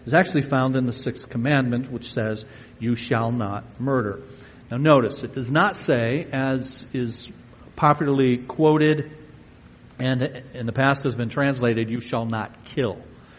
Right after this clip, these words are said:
Uh, it's better to translate that, "You shall not murder," because as we saw under, uh, capital punishment a few weeks ago, the Bible actually sanctions capital punishment. The Bible actually approves of capital punishment for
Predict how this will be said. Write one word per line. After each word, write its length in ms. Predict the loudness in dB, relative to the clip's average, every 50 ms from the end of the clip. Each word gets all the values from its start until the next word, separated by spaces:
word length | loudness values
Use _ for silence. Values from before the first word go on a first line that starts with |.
| -20 -20 -20 -20 -20 -20 -16
Uh, 260 | -14 -14 -12 -12 -14
it's 220 | -16 -16 -18 -14 -12
better 800 | -12 -2 4 4 6 6 6 6 6 6 4 2 -2 -6 -14 -12 -8
to 160 | -6 -6 -6
translate 480 | -2 0 0 0 2 2 0 0 2
that, 340 | 0 0 0 -2 -4 -4 -8
"You 60 | -8
shall 180 | -8 -6 -6 -6
not 240 | -6 -6 -8 -10 -12
murder," 560 | -8 -6 -2 -2 -2 0 0 -2 -2 -4 -6 -10 -18 -20 -20 -20 -20 -20 -20 -20 -20 -20 -20 -20 -10 -10
because 280 | -8 0 0 2 2
as 120 | 2 -2 0
we 140 | 0 0 -2
saw 340 | -2 0 2 4 4 4
under, 540 | 4 2 0 0 2 2 2 2 2 0 -4 -8 -14 -18 -20 -18 -12 -12
uh, 100 | -12 -10
capital 380 | 0 0 0 2 2 -2 -6
punishment 640 | -4 0 0 2 2 0 -2 -6 -8 -8 -8 -12 -14 -16 -20 -20 -20 -20 -18 -16 -16
a 40 |
few 180 | -6 -4 -2 0
weeks 280 | 0 0 -2 -2 -4 -6
ago, 360 | -4 -2 -4 -4 -4 -6 -8 -12 -18 -20 -10
the 60 | 0
Bible 260 | 2 4 6 6 6 4
actually 280 | 4 2 -2 -4 -4
sanctions 640 | -4 -6 -2 0 0 2 2 0 -2 -4 -4 -4 -2
capital 320 | -2 -4 -4 -4 -8 -6 -4
punishment. 400 | -2 -2 -2 -4 -8 -12 -20 -20 -20 -20 -20 -20 -20 -20 -20 -20 -20 -20 -20 -20 -20 -20 -20 -20 -20 -20 -20 -20 -20 -20 -20 -20 -20 -20 -16 -12
The 80 | -6
Bible 280 | 0 0 2 4 4 4
actually 240 | 2 2 0 0 0
approves 720 | 0 -2 -6 -14 -4 -2 0 2 4 4 2 2 0 -4
of 140 | -8 -10 -6
capital 360 | -2 -2 0 0 0 -2 -4
punishment 640 | -2 0 -2 -2 -2 -4 -4 -4 -4 -4 -4 -6 -10
for 500 | -12 -4 -2 0 2 2 2 2 2 0